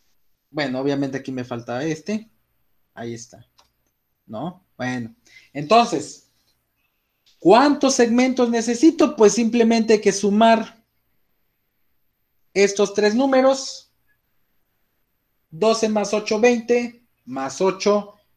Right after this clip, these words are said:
veintiocho. Necesita entonces veintiocho segmentos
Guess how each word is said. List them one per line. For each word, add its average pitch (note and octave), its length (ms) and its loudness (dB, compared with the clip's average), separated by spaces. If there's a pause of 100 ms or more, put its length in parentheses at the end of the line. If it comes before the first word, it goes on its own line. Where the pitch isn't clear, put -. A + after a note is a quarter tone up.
(160)
veintiocho. B2+ 1160 -2 (560)
Necesita A#2+ 640 -4
entonces F#3 560 -2
veintiocho E3 480 0
segmentos A#3 880 -2